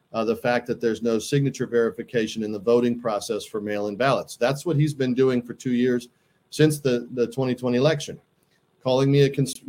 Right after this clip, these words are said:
calling me all these kinds of names, which are false. Well, then he vetoes this bill saying that there's no signature verification requirement, and everything that we're concerned about that I have been talking about,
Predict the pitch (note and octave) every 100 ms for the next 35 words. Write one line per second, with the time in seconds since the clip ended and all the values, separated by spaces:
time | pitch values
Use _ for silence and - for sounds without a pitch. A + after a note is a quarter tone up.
0 | B2 C#3 C#3+ C#3 C#3 C#3+ C3 D3 D#3+ D3
1 | D3 D3 C#3+ B2 C3+ B2 F2+ - A2+ A2
2 | A2+ G2+ - C#3 G2+ - - - _ _
3 | _ _ C#3+ D3+ G3 F#3 C#3+ E3 D3+ B2+
4 | G#3 A3+ F#3 D#3 D3+ C3+ C3+ C3 A2+ D3
5 | E3+ A#2+ A2 - D#3 D3 C3 B2 A#2+ A#2+
6 | B2+ A#2+ A#2 B2 D3+ D#3 D3 D#3+ D#3+ D3
7 | C#3+ C#3 C3+ C#3+ C#3+ C3 B2+ A#2+ A2+ -
8 | A#2 A#2+ A2 A2 _ C#3+ D3 _ - B2+
9 | - D#3+ F3 D3+ D#3+ D3+ C3+ C3+ C#3 B2+
10 | C#3 C#3 B2 A#2+ A2+ G2+ C3 D3 D3+ C#3+
11 | C#3+ C#3+ C3+ A#2+ A2+ A2